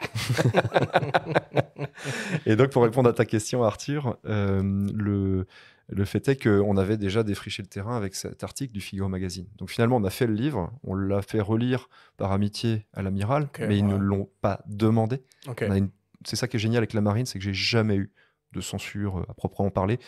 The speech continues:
Speaker 1: si ce n'est que celle des images pour des besoins de sécurité.
Speaker 2: Ok. Ok, ok.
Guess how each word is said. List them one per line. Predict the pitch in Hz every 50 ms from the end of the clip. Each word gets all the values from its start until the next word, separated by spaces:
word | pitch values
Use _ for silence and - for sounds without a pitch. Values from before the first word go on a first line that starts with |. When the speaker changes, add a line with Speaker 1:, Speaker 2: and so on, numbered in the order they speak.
| - -
Speaker 1:
si | - - -
ce | 101 -
n'est | 123 123 123
que | - -
celle | - - 123 120
des | 110 104 95 92 101
images | 101 98 101 117 131 139 -
pour | - 101 87
des | 87 90
besoins | 87 90 90 82 95 98 107
de | 117 95 87
sécurité. | 82 - - - - 104 - - - 95 98 - - 110 - _ _ _ _ - -
Speaker 2:
Ok. | 117 - 117 - _ _ _ _ _ _ _ _ _ _ _ _ _ _ _ _ -
Ok, | - 107 - - 110
ok. | 98 - - -